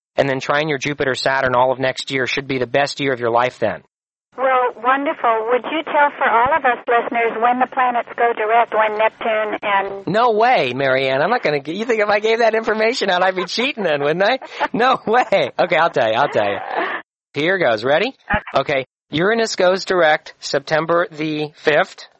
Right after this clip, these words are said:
Speaker 2: Mm-hmm.
Speaker 1: at two forty-three A M to finally leave Sagittarius for eighty-four years. And Saturn will go direct at the end of August,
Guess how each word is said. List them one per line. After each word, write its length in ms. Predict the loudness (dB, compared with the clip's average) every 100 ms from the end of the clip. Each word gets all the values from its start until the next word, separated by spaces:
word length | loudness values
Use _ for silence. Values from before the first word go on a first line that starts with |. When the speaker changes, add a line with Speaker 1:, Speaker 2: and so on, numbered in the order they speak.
| -10
Speaker 2:
Mm-hmm. 280 | -10 -10 -4
Speaker 1:
at 140 | -4 -2
two 160 | -4
forty-three 600 | 0 0 0 -2 -2 0 2
A 180 | 2 4
M 280 | 2 0 -8 _ _
to 80 | -4
finally 380 | 0 0 0 0
leave 200 | -2 0
Sagittarius 760 | 0 0 -2 -2 0 0 -2
for 440 | -2 0 2 2 0 _
eighty-four 440 | -2 -2 -2 0 0
years. 520 | 0 0 0 -2 -8 _ _ _ _ _ _ -2
And 160 | -2
Saturn 420 | 0 0 0 0 0
will 120 | 2
go 240 | 2 2
direct 480 | 0 2 2 2 -2
at 100 | -4
the 140 | 0
end 120 | 0 2
of 80 |
August, 600 | 2 0 0 -4 -6 -14